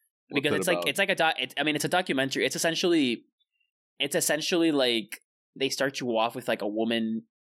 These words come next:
Speaker 2: and, like, how she's on Tinder, and then she meets this guy on Tinder that's, like, very affluent and, like, you know, a lot of money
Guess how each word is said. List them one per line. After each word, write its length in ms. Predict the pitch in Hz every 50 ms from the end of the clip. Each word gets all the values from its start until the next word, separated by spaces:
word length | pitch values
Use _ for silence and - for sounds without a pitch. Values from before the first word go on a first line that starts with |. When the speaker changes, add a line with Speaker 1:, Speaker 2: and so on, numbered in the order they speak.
| _ _ _ _ _ -
Speaker 2:
and, 720 | 123 123 120 117 117 117 113 113 113 110 110 110 110 110 104 -
like, 280 | - 104 104 95 -
how 140 | - - 127
she's 160 | - 139 120
on 120 | 113 110 107
Tinder, 340 | - - 160 160 135 123
and 80 | 113 113
then 120 | 117 117
she 120 | 113 - 117
meets 300 | 113 117 127 135 - -
this 140 | 135 120 113
guy 260 | 113 110 110 117 117
on 140 | 107 107 104
Tinder 500 | - 127 117 117 117 123 123 123 123 117
that's, 280 | 117 113 110 - - 117
like, 200 | 110 104 104 107
very 300 | 107 104 107 110 - -
affluent 600 | - 101 - - 113 110 107 110 107 107 110 -
and, 160 | 101 104 107 107
like, 220 | 107 107 104 110
you 80 | 117 113
know, 340 | 110 107 104 104 107 104 98 _ _ _ _ _ _ _ _ _ _ _ -
a 20 | 113
lot 160 | 107 113 117
of 60 | 113
money 580 | 110 110 117 120 123 120 120 120 117 117 113